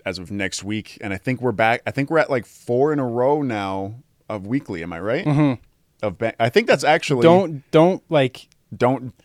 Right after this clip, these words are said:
Speaker 1: like, jinx shit or, like, don't
Speaker 2: But it, it's, it's happening.
Speaker 1: It's happening. This is, it's funny. Since we started the podcast, this is actually the most, the most frequent we've done it.
Speaker 2: <laughs> Hundred percent.
Speaker 1: That's a-, that's crazy to think,
Speaker 2: That
Speaker 1: actually.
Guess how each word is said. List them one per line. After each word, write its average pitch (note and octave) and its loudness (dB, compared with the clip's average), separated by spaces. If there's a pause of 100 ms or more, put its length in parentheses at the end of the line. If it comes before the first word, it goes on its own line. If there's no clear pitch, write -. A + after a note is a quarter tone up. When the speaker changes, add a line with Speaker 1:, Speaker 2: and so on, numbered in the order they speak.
(260)
Speaker 1:
like, A#2 -4
jinx C3+ -2
shit D3+ 2
or, C3 2
like, B2+ -4
don't B2 2
Speaker 2:
But D#3 10
it, E3 6
it's, D3 -6
it's C3+ -10
happening. C#3 2 (320)
Speaker 1:
It's A2 -6
happening. B2 2
This C3 -2
is, C#3+ -6
it's - -6
funny. D#3+ 0
Since E3+ 0
we E3+ -2
started D3 0
the C3 -6
podcast, C3 0
this A2+ -4
is A2+ -6
actually A2 -2
the F#2+ -6
most, G2 -8 (240)
the G#2 -10
most G#2 -8
frequent G#2 -4
we've - 4
done G2+ -2
it. F#2 -4
Speaker 2:
<laughs> - -
Hundred G3 4
percent. D3 -2
Speaker 1:
That's A#2+ 0
a-, B2 0
that's B2 0
crazy B2+ 0
to F#2+ -6
think, G#2 -6
Speaker 2:
That C#3+ 0
Speaker 1:
actually. C3+ 2